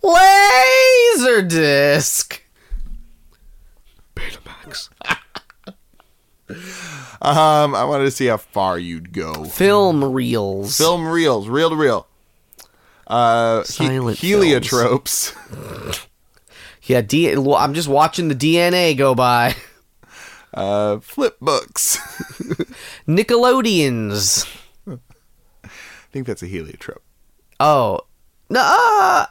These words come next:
Speaker 1: no, no, it's, uh, no, it's a, it's like a f-, it's like a big flip book. 'Cause you look in the thing.
Speaker 2: Maybe. Maybe.
Speaker 1: I think 'cause you gotta look in with your little goggles, your
Speaker 2: Maybe.
Speaker 1: little goggles.
Speaker 2: I mean, you're the, you're the movie man.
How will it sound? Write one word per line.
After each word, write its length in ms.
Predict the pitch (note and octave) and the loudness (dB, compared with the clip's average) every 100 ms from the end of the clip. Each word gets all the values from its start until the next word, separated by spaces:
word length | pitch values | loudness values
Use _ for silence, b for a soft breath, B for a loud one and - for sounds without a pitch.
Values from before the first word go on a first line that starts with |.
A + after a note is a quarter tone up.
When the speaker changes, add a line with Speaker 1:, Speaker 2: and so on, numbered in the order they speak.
| _ _ _ _ | _ _ _ _
Speaker 1:
no, 140 | C4 B4 B4+ | 0 2 2
no, 80 | - - | 0 0
it's, 260 | - A#4 - - | 0 0 -4 0
uh, 280 | D#4 G#4+ E4 | 2 2 2
no, 180 | G#4+ D#4 | 2 2
it's 160 | - | 0
a, 100 | A#3+ | -2
it's 140 | A3 C4+ | -2 0
like 140 | C#4 | -2
a 40 | |
f-, 200 | B3+ - - b | -4 -8 -20 b
it's 100 | b | b
like 80 | C4+ | -2
a 20 | |
big 200 | C4 D#4+ | 0 0
flip 260 | - C3+ - | -2 -4 -4
book. 340 | D2+ - - _ _ _ _ _ - B B B | -8 -8 -14 _ _ _ _ _ -20 B B B
'Cause 140 | E3+ | -2
you 100 | G3 | 0
look 160 | A3+ A#3+ | 0 0
in 100 | A3+ | -4
the 80 | G#3+ | -2
thing. 400 | C#4 D3 F#2 - | 0 -2 -4 -10
Speaker 2:
Maybe. 340 | A#2+ E3 C#3+ _ _ _ _ _ _ _ _ | -10 -10 -14 _ _ _ _ _ _ _ _
Maybe. 500 | G#2 D3 F4 F4 F4+ - - | -4 -2 0 0 -2 -10 -6
Speaker 1:
I 100 | D#3+ | -2
think 200 | A#3+ C4 | -2 -2
'cause 160 | F#3+ F#3 | -2 -2
you 120 | G#3 | 0
gotta 200 | G#3+ G#3+ | 0 2
look 220 | G#3 G#3 | 0 -2
in 120 | A3+ | -2
with 140 | A3 G3 | -2 0
your 120 | G3+ | 2
little 160 | G3+ G#3 | 2 2
goggles, 580 | G3 G#3+ F#3+ D3 C3+ B2 | 2 0 0 -4 -4 -4
your 100 | A#2+ | 0
Speaker 2:
Maybe. 220 | C#3 - | 2 4
Speaker 1:
little 300 | D3+ A4 - | 6 4 4
goggles. 720 | D#3+ E3+ A2+ E2+ - - - - - - - - _ - | 2 2 -2 -6 -8 -10 -10 -18 -20 -20 -20 -20 _ -16
Speaker 2:
I 60 | F#2+ | -8
mean, 200 | A#2+ C3+ | -4 -2
you're 160 | F#3+ | 0
the, 360 | A3+ F3+ D3+ A2+ | 0 -2 -8 -10
you're 220 | A2+ C3+ F3 | -4 -2 0
the 80 | |
movie 400 | F3 F#3 A3 A3 | -2 0 0 0
man. 360 | D#3+ D3+ D#3+ | 0 0 0